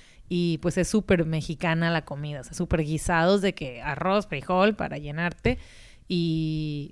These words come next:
o sea, a veces tenían como una sopa y el bistec ranchero o el mole o el, algo que tuviera un poquito de proteína, ¿no? Chicharrón verde, bla, bla, bla.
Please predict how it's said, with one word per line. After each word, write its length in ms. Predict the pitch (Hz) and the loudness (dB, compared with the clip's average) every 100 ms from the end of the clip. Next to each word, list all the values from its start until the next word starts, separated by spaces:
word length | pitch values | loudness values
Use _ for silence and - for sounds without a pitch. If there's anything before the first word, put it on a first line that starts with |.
| 160 | -8
o 60 | |
sea, 120 | 151 151 | -4 -2
a 20 | |
veces 240 | 160 196 | -2 -2
tenían 200 | 165 160 | -4 -6
como 160 | 180 170 | -4 -4
una 160 | 156 | -4
sopa 500 | 143 185 180 196 262 - | -2 -2 0 0 -2 -2
y 280 | 170 156 147 | -4 -2 -2
el 140 | 143 | -4
bistec 400 | 151 143 196 202 | -6 -6 -4 -4
ranchero 580 | - 165 220 214 202 202 | -4 -4 -2 0 2 0
o 80 | 170 | 0
el 80 | 160 | -2
mole 480 | 190 202 196 196 165 | -2 0 2 0 0
o 140 | 165 | -2
el, 160 | 160 160 | -2 -4
algo 440 | 156 165 185 214 214 | -2 0 2 0 -2
que 80 | |
tuviera 380 | - 175 156 170 | -6 -4 -2 0
un 80 | 175 | 0
poquito 340 | 185 - 175 | -4 -4 -2
de 60 | 180 | 0
proteína, 640 | - 156 165 147 147 147 | 0 0 0 -2 -2 -4
¿no? 200 | 147 165 180 | -6 -6 -6
Chicharrón 640 | 208 - 180 170 180 185 | -4 2 2 4 2 2
verde, 420 | 185 185 180 185 | 4 4 4 2
bla, 180 | 180 170 | 2 0
bla, 120 | 170 | 0
bla. 180 | 185 240 | 2 2